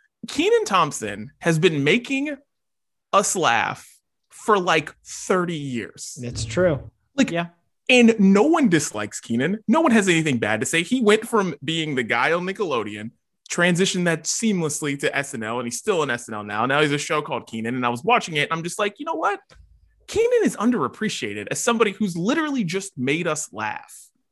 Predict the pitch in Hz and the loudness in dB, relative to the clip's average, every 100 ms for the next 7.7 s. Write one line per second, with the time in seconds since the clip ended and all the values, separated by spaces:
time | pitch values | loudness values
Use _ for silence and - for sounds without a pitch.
0 | _ _ - 160 139 - - 170 160 160 | _ _ -2 0 0 -2 2 4 2 2
1 | 180 226 226 220 185 165 151 135 110 120 | 2 4 4 4 2 2 0 -2 0 2
2 | 202 247 247 233 233 208 175 175 175 160 | 2 0 0 0 -4 -2 0 2 2 0
3 | 160 156 151 170 160 147 156 156 - 156 | 0 -2 -6 -6 -4 -4 -4 -6 -8 -4
4 | 143 131 131 117 120 - 113 110 113 101 | 0 0 -2 -6 -6 -6 -6 -6 -8 -8
5 | - 110 104 104 - - _ - 113 113 | -4 -4 -2 -6 -10 -18 _ -8 0 2
6 | 107 104 101 101 - - - - - _ | 2 -2 -8 -8 -8 -10 -10 -14 -16 _
7 | _ - 127 127 117 113 | _ 0 2 4 2 0